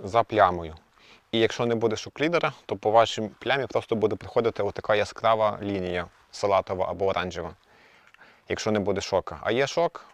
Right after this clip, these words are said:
проходить темно-зелена, її практично не видно. Так от, в'яжемо шок-лідер до волосіні.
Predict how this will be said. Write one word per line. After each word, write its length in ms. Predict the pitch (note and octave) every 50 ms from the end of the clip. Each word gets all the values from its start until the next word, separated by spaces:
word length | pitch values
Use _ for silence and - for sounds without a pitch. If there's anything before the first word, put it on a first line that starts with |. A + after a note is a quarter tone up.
| _ _
проходить 480 | - G#2+ - - B2+ A#2+ A2 G#2+ F#2+
темно-зелена, 600 | - A#2 A#2 A#2 A2+ G#2 G#2+ A2 A#2 C3+ C3 A#2
її 120 | A2 A2 G#2
практично 480 | - G#2+ - - G#2+ - - G2+ F#2+
не 100 | F#2 F#2
видно. 220 | E2+ E2+ D#2+ D#2+ - - _
Так 220 | _ - B2+ - -
от, 220 | G#2+ G2 - - - - -
в'яжемо 580 | G2+ G#2 A#2+ C3+ C#3 C#3+ C#3+ C3 C3 C#3 C3+ B2 - _ _ _ _ _ _ _ _ _ _ _
шок-лідер 640 | - - - A2+ G2 - - A2+ A#2+ B2 C#3 B2+ A#2+ - _ _ _ -
до 220 | F#2+ F#2 G#2+ G#2
волосіні. 540 | G2 G2 G2 F2 D#2 D#2 - E2 D2+ D2+